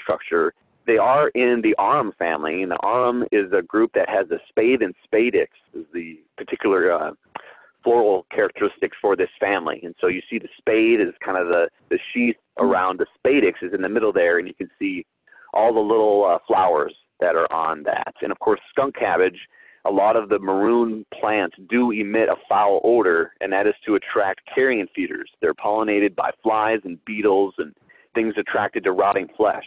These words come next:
Speaker 1: And so they often have a color and a, an odor that reflects that, and it brings in these, uh, early carrion feeders that are flying around.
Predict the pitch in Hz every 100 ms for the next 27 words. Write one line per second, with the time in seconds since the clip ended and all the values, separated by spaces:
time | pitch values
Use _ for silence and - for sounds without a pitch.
0 | - 80 90 85 92 - 82 92 76 -
1 | 131 117 113 98 85 82 _ 90 - 107
2 | 113 85 71 _ _ _ - 80 90 127
3 | 113 - 80 71 78 82 - - 87 87
4 | 78 87 82 80 - _ _ _ 69 71
5 | - 104 98 98 - 95 90 - 98 78
6 | 76 73 71 90 80 71 - 73 - 62